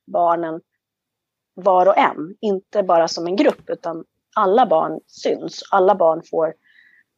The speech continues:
ehm, får synas och göra det som de kan i sin takt. Är de jätteduktiga, då får de köra på. Och är de inte lika, då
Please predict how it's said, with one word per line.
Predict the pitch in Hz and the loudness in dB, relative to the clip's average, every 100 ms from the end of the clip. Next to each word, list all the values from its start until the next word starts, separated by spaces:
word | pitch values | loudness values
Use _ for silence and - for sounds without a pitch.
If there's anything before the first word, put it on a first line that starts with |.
| - | -12
ehm, | 160 165 156 - - _ _ _ _ _ - | -10 -10 -12 -16 -18 _ _ _ _ _ -8
får | |
synas | 320 320 220 226 226 - | -6 -2 -2 -2 -6 -4
och | |
göra | 196 180 170 165 - 185 | 0 0 0 -2 -8 -2
det | 185 185 | 2 2
som | 175 | 0
de | 175 165 | -4 -4
kan | - 185 180 | 0 2 2
i | |
sin | 220 233 190 190 | 0 0 0 -2
takt. | - - - - - - _ _ _ _ _ _ - | -4 -6 -8 -20 -20 -20 _ _ _ _ _ _ 0
Är | 277 | 2
de | 254 | 2
jätteduktiga, | 240 226 214 214 - | 0 0 -4 -4 -2
då | 190 | -4
får | 226 233 | -2 -2
de | 202 | -2
köra | - 214 196 | -2 0 0
på. | - 185 | -2 -6
Och | - - 214 | -8 -4 0
är | 233 220 | 2 2
de | 208 208 _ _ _ | -2 -6 _ _ _
inte | 247 214 - 208 | -2 -2 -2 -2
lika, | 214 208 185 - 185 175 165 | 2 2 2 -2 -2 0 -2
då | - 320 | -4 -6